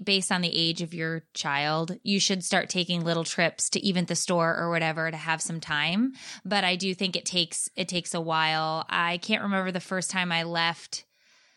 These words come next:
the baby with a babysitter. I probably, if we're being really honest, I probably didn't leave any of my kids with a babysitter until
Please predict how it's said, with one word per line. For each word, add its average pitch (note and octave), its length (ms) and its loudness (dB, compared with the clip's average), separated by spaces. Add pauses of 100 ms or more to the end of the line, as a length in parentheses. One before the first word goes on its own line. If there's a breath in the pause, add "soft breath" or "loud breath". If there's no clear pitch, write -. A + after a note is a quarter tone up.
(540 soft breath)
the G3 100 2
baby F3+ 640 4
with F3 160 -2
a F3 60 2
babysitter. A3 1400 0
I G3+ 100 2
probably, G3 580 0
if F#3 120 -4
we're F#3+ 100 -2
being F3+ 420 0 (800)
really F#3+ 320 4
honest, F3+ 540 2
I F3+ 80 0
probably F3+ 360 2
didn't F#3 320 -2
leave F3+ 500 -2 (600 soft breath)
any G3 260 2
of G3 80 0
my G3 120 4
kids F#3+ 280 -2
with F3+ 120 -4
a F3+ 40 2
babysitter E3+ 880 2
until E3 880 2